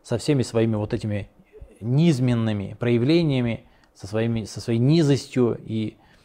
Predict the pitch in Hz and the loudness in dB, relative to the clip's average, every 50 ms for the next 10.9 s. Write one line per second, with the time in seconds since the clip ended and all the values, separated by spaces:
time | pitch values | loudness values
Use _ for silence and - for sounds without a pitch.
0 | _ _ _ _ _ - - - - - - - - - - 98 - - 104 98 | _ _ _ _ _ -18 -16 -14 -14 -12 -12 -12 -12 -12 -12 -12 -10 -10 -8 -4
1 | 117 127 127 123 110 - - 127 131 139 123 107 - - 90 92 92 - _ _ | -2 0 0 0 0 2 4 6 8 8 8 6 4 -2 -6 -6 -8 -12 _ _
2 | _ _ _ _ _ - 165 165 151 - 151 143 143 143 135 107 98 110 - _ | _ _ _ _ _ 6 8 8 8 6 4 4 6 4 2 0 0 -4 -12 _
3 | _ _ _ _ _ _ _ _ _ - 123 120 117 117 110 107 107 104 95 - | _ _ _ _ _ _ _ _ _ -8 -4 -2 0 0 0 0 -2 -2 -4 -6
4 | - _ _ _ _ _ - - 240 240 220 - - - - - - 110 131 147 | -12 _ _ _ _ _ -20 -20 -20 -20 -20 -20 -20 -20 -20 -16 -10 -6 -4 -2
5 | 180 196 180 143 - - - 117 110 - - 110 110 - _ _ _ _ _ - | -2 -2 -2 -4 -6 -6 -6 -6 -4 -4 -6 -8 -8 -8 _ _ _ _ _ -20
6 | - - - - - - - - - _ _ _ _ - - - - _ _ _ | -20 -20 -20 -20 -20 -20 -20 -20 -20 _ _ _ _ -20 -20 -20 -20 _ _ _
7 | _ - _ - 131 131 127 131 143 135 - - 117 104 101 107 - _ _ - | _ -20 _ -4 -2 0 4 6 6 6 4 2 -4 -4 -6 -8 -14 _ _ -20
8 | - - - - 64 67 101 - - 110 113 117 120 123 120 120 117 113 110 110 | -20 -20 -20 -20 -18 -16 -10 -4 -2 -2 0 0 0 2 0 0 0 -2 -2 -4
9 | 107 104 104 - 120 110 107 110 123 143 151 147 135 127 - - - 127 120 113 | -4 -6 -6 -4 -4 -2 -2 0 0 0 2 2 2 0 0 0 0 2 2 4
10 | 110 107 107 104 104 110 110 120 - 104 104 110 120 123 131 113 95 107 | 2 0 0 -2 -2 -2 -2 -4 -6 -6 -6 -2 0 0 0 -2 -4 -8